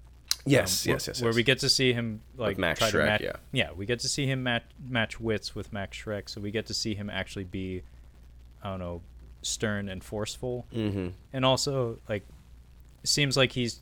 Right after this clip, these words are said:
Speaker 2: I don't know, just a little bit more confident in himself. He has a few more miles on him. Um, and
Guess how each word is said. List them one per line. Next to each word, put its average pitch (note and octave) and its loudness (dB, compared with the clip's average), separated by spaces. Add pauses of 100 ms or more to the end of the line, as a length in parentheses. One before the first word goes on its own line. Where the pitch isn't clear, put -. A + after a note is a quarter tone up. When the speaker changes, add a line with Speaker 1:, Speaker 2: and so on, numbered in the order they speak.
(100)
Speaker 2:
I G#2+ -8
don't G#2+ -2
know, F#2+ -6
just G#2 -6
a A#2 -4
little G#2+ -2
bit A#2 -8
more G2 -8
confident G2+ -10
in F#2+ -14
himself. F#2+ -8 (300)
He A2+ -4
has G#2 0
a G2+ -4
few A2 -4
more G2+ -8
miles F#2+ -8
on F#2+ -10
him. F#2+ -12 (600)
Um, F2+ -8 (220)
and G2 0